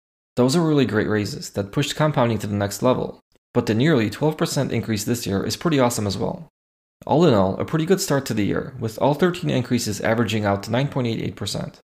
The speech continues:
just shy of that coveted double-digit dividend growth rate that I like to see.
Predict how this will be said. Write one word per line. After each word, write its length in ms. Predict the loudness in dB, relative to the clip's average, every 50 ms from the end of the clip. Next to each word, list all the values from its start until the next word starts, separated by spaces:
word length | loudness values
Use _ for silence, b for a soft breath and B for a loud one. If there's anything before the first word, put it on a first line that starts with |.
| _ _
just 180 | -2 0 0 2
shy 180 | 2 2 2 2
of 140 | 2 4
that 180 | 4 4 2 4
coveted 400 | 2 2 2 4 2 2 2 2
double-digit 500 | 2 2 2 2 2 0 0 0 0 2
dividend 280 | 2 2 2 0 -2 0
growth 280 | 2 0 0 0 -2
rate 180 | -6 -8 -6 -2
that 100 | 0 2
I 40 | 4
like 180 | 4 4 2
to 80 | -2 -6
see. 320 | -6 -4 -4 -4 -6 -8